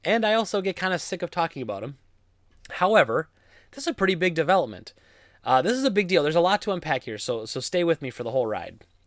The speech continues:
But, uh, the article, this was, uh, Polygon's take on it. I had seen this article. Uh, Apollo Legend also did a video on it.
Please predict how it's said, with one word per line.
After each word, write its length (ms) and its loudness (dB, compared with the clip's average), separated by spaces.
But, 460 -2
uh, 180 0
the 60 0
article, 360 4
this 140 0
was, 280 2
uh, 180 4
Polygon's 540 2
take 360 -4
on 160 -4
it. 80 -6
I 120 0
had 120 0
seen 200 -2
this 140 -2
article. 680 0
Uh, 300 2
Apollo 340 4
Legend 340 4
also 280 0
did 160 -4
a 40 2
video 360 0
on 180 0
it. 60 -6